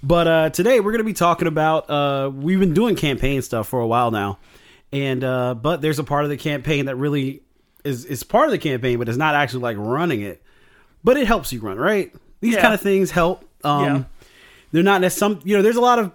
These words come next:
Speaker 1: some people say you gotta have 'em. Some people say you don't need 'em. You know, it's very different. Every table has its own flavor.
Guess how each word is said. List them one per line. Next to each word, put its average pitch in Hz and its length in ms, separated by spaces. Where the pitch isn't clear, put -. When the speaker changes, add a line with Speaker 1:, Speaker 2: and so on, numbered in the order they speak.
Speaker 1:
some 165 220
people 180 160
say 180 180
you 147 140
gotta 131 240
have 139 180
'em. 196 160
Some 139 160
people 135 180
say 135 160
you 113 140
don't 110 220
need 139 160
'em. 214 180
You 139 160
know, 127 160
it's 120 100
very 147 380
different. 143 460
Every 135 380
table 135 380
has 131 220
its 120 120
own 131 180
flavor. 143 480